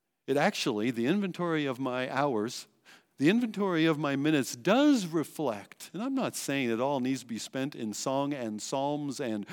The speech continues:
raising of hands and bending of knee. I'm not saying that. Worship God in your work.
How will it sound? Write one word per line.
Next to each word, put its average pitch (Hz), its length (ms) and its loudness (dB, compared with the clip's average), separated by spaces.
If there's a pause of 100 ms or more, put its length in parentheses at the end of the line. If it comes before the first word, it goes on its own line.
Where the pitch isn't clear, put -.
(100)
raising 151 440 2
of 113 140 -2
hands 147 360 -4
and 117 160 -2
bending 139 340 -2
of 104 140 -4
knee. 160 260 -2
I'm 127 140 -6
not 202 180 -8
saying 233 440 -2
that. - 300 -16 (1200)
Worship 170 340 -4
God 139 240 -2
in 131 100 -4
your 107 160 -4
work. 170 540 -8